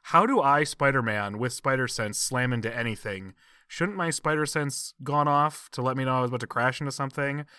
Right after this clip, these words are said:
So he, like, looks around to figure out what it was that he ran into,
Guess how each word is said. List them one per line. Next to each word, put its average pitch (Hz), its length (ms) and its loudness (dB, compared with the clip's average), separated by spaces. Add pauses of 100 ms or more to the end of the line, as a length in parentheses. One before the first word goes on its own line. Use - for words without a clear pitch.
(220)
So - 140 0
he, 160 60 4
like, 160 160 4
looks 190 240 -2
around 156 340 4
to 131 80 0
figure 135 360 0
out 117 140 2
what 120 160 2
it 123 120 0
was 113 400 -2
that 110 120 -6
he 107 60 -4
ran 107 220 -6
into, 107 680 -2